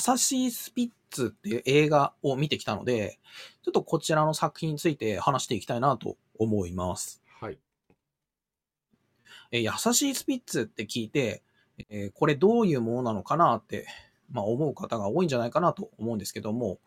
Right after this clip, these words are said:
Speaker 1: まあ、私自身そうで、まあ、他の映画を見に行った時に、まあ、予告編で見ていて、まあ、気になったんで、見てきましたっていうものになってます。
Speaker 2: うん。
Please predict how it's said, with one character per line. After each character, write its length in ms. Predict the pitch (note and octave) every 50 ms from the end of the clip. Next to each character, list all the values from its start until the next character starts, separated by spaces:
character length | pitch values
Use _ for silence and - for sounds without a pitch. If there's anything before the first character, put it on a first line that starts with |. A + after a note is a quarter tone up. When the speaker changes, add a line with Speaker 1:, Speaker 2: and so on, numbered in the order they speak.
| - - - - - - - _ _
Speaker 1:
ま 80 | F#3+
あ、 40 | F3
私 320 | F#3 G3+ - D4 - D#4
自 180 | E4 D#4+ - D4+
身 80 | D#3+ C#3+
そ 240 | - - F3 B2+
う 20 | G2+
で、 280 | - A2 G2+ F#2 - - _ _ _ _ _
ま 120 | E3 C#3
あ、 60 | - -
他 260 | - E3+ E3 - A#3+
の 180 | C4 B3 B3+ B3+
映 220 | A#3 A#3 A#3 A#3
画 120 | A3+ A3 A3+
を 100 | A3+ A3
見 120 | A#3 A#3
に 100 | G#3 E3+
行 80 | D3 C#3+
っ 40 |
た 120 | - - C3+
時 220 | - - - C3+
に、 520 | C#3+ D3+ E3 D#3+ C#3+ A#2+ G#2+ A2 - - C#3
ま 100 | C#3 D3
あ、 40 | B2
予 120 | A2+ A#2 A#2+
告 280 | - G3+ G3+ - - G#3
編 260 | - A3 G#3+ G#3 G3
で 100 | F#3+ F3+
見 160 | F3+ G3 G#3
て 80 | - F3
い 100 | G#2+ -
て、 140 | - -
ま 80 | A2+ -
あ、 40 | -
気 160 | - - C#3
に 100 | C#3+ D#3
な 100 | E3 F3
っ 60 | - -
た 120 | - G2+
ん 100 | F#2 F2
で、 280 | E2 F2+ F2+ D#2+ - - _ _ _ _ _ _ _ - _
見 100 | - C3+
て 140 | - - A#2+
き 100 | - -
ま 140 | G2 F#2 F2+
し 80 | -
た 140 | - - G#2+
っ 60 | -
て 120 | - _ F#2
い 20 | F2
う 40 |
も 120 | F#2 F#2 F2
の 80 | F2 E2
に 60 | F2
な 100 | E2 E2
っ 40 | -
て 160 | _ _ -
ま 160 | - - -
す。 200 | - - - - _ _ _ _ _ _ _ _ _ _
Speaker 2:
う 60 | B2
ん。 120 | G2 C#3+